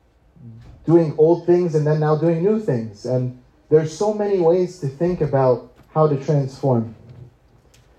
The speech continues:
In the Transfiguration, you have the Mount Tabor, Mount Tabor. And Mount Tabor is also a very beautiful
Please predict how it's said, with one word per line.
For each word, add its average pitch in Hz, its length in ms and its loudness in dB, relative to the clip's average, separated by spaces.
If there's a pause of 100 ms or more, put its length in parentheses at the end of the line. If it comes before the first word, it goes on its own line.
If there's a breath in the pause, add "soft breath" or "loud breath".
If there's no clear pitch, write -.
(1080 soft breath)
In 202 300 -2
the 147 280 0
Transfiguration, 165 800 -2
you 135 80 -4
have 143 320 -4
the 127 80 -4
Mount 151 460 -4 (120)
Tabor, 123 460 -2 (760)
Mount 147 280 -4
Tabor. 131 440 -2 (400 soft breath)
And 131 160 -4
Mount 202 280 0
Tabor 165 500 2 (140)
is 123 200 -6
also 165 440 2
a 120 100 2
very 151 360 0
beautiful 143 680 -2